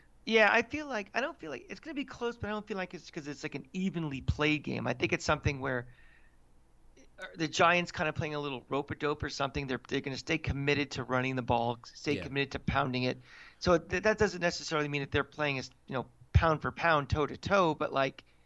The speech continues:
Speaker 1: we're not trying to do things outside of what our game plan is, and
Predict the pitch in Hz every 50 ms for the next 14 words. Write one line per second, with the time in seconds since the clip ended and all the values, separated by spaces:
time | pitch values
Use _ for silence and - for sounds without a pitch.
0 | _ _ _ _ _ _ _ _ _ _ _ _ _ - 139 160 185 185 180 175
1 | 175 180 165 - - - - 160 151 151 151 - 143 123 - 143 151 156 151 -
2 | 143 131 127 123 120 120 117 113 117 - - - _ _ _ _ _ _ _ -
3 | 151 - - - - - 160 139 135 135 131 131 127 131 135 135 123 - 131 131
4 | 131 131 127 - - 123 127 120 123 131 131 120 127 131 - - 143 127 120 120
5 | 113